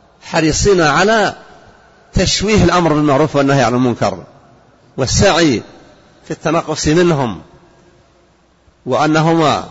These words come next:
الشرطة المؤذين. لا شك أن الله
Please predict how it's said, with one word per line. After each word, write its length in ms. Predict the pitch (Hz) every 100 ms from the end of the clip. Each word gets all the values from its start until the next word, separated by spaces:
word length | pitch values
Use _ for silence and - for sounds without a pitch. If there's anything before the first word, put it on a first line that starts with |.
| - - - - _ _ _ _
الشرطة 600 | 135 - 185 196 - 143 110 - - - _ _ _ _ _ _ _ _
المؤذين. 760 | 139 156 139 139 196 185 120 - - - _ _ _ _ _ _ _ _ _ _ _ _ _ _ _ _ _ _ _ _ _ _ _ _
لا 160 | 135 147
شك 300 | 160 139 156
أن 260 | 113 143
الله 380 | 135 139 135 127